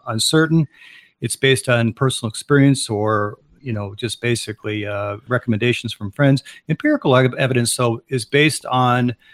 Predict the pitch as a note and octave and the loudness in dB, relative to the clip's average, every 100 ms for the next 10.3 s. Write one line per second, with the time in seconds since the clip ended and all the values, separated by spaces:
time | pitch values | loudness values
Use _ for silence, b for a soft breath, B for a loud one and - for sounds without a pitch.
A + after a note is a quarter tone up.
0 | b _ B2+ C3+ B2+ C3+ A#2+ - B2+ A#2+ | b _ -4 -2 0 2 2 0 0 0
1 | G2+ - A#2+ - C3 C#3 D3 - B2 - | -2 -6 -10 -6 0 2 2 0 -4 -2
2 | A2 A2 - A2+ B2+ - B2+ A#2+ A2+ - | -2 -2 -2 0 0 -2 2 2 2 -4
3 | B B B B - B2+ C#3 E3 C3 B2+ | B B B B 0 4 4 6 6 6
4 | A#2+ A2+ - D#3+ D#3 - - C3+ B2+ B2 | 6 2 0 2 2 0 -6 0 2 4
5 | A2+ A2 - C3+ C3 - - C3+ B2 A#2 | 2 -2 2 6 6 2 0 0 0 -4
6 | A#2+ - - A#2+ A#2 A2+ G#2+ C3 B2 A#2+ | -6 -10 -6 -4 -4 -6 -4 0 2 2
7 | A#2 - A2 A2+ A#2 A2 - - A2+ A2 | 2 0 0 2 2 0 -2 -4 -4 -4
8 | G2 G#2 C3 D#3+ - F#2+ - - A#2+ A#2+ | -6 2 2 2 -4 -6 -8 -4 0 2
9 | D#3 G3+ G#3+ F3+ C3+ C#3 B2 A#2+ G3 F3+ | 2 0 -2 0 2 2 2 0 0 2
10 | A#2 A2 | 2 0